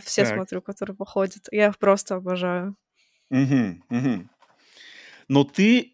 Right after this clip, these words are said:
Speaker 2: как ты сейчас сказала, ты под этот зонт, да, определяешь на самом деле, потому что я тож-, точно так же, я задумался, я как-то очень часто общался, на самом деле, на эту тему с какими-то другими друзьями, поклонниками хоррора, но вот прямо так сесть и прямо, знаешь,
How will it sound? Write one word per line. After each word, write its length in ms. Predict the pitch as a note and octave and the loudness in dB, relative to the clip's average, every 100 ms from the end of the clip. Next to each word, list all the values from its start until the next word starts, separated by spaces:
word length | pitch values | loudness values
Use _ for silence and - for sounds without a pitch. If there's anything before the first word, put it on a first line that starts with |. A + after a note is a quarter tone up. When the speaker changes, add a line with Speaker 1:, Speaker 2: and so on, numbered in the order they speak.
| C3 | 0
Speaker 2:
как 160 | - C3+ | 4 4
ты 100 | - | 2
сейчас 280 | B2+ D#3 D3 | -4 -2 -2
сказала, 360 | C3 B2+ F3+ | 0 4 4
ты 160 | C#3 D3 | 4 0
под 180 | C#3 A#2+ | 0 2
этот 320 | B2+ A#2 - - | 2 -2 -6 -10
зонт, 580 | A2+ G#2 G#2 B2+ G#3 A3+ | -8 -2 2 4 2 0
да, 340 | G#2+ G#2+ B2+ B2+ - | 0 2 2 -4 -8
определяешь 1120 | G2 F#2+ _ _ _ - G#2+ G2+ A2 D3 D#3+ | -8 -8 _ _ _ -12 -8 -2 2 2 2
на 80 | A#2+ | -4
самом 240 | - C3+ | -4 -2
деле, 180 | C3 B2 - - - | 0 -2 -4 -12 -4
потому 180 | C#3+ | -2
что 120 | F3+ D3+ | 0 0
я 60 | |
тож-, 320 | C3+ D#3+ D3+ - | 0 -2 -2 -4
точно 280 | D3+ D#3+ C3+ | -4 -2 0
так 200 | B2 D#3 | 2 2
же, 100 | B2+ | 2
я 120 | A2 | 0
задумался, 500 | G#2 G#2 C#3 D3+ - | 0 0 2 0 0
я 140 | G#2 C3+ | -2 -2
как-то 340 | E3 F3+ D#3+ - - - _ _ _ | -2 0 -2 -4 -20 -20 _ _ _
очень 260 | D3+ E3 D3+ | -2 -2 -2
часто 300 | G#3 A3 A#2+ | -2 0 0
общался, 380 | - F3+ E3 A#2 | 2 2 0 -2
на 60 | |
самом 260 | A2 B2+ A#2+ | -2 -4 -2
деле, 160 | A#2+ A#2 | -2 -2
на 80 | |
эту 160 | A#2+ A#2+ | -2 -4
тему 240 | A#2+ B2 A2 | -4 -4 -4
с 60 | |
какими-то 200 | - A2 | -6 -8
другими 300 | G#2+ A2 G#3 | -6 -4 -2
друзьями, 420 | F3+ C3+ C3 B2+ | -2 -2 0 -2
поклонниками 480 | A2 - A2+ A2 G#2 | -2 -6 -6 -6 -8
хоррора, 300 | - F#3 G3+ | -6 -2 0
но 120 | A#2 | 0
вот 120 | A2 - | -2 -2
прямо 340 | A#2+ A#2+ A2 _ _ _ | 0 2 0 _ _ _
так 220 | A2+ - - | -8 -6 -8
сесть 580 | - - B2 - - _ _ | -4 2 2 0 -12 _ _
и 80 | A#2 | -8
прямо, 340 | G#2+ A2+ G#2+ - _ _ _ - | -2 -2 -2 -6 _ _ _ -18
знаешь, 440 | G#2+ G#2+ G#2 - | -10 -8 -8 -10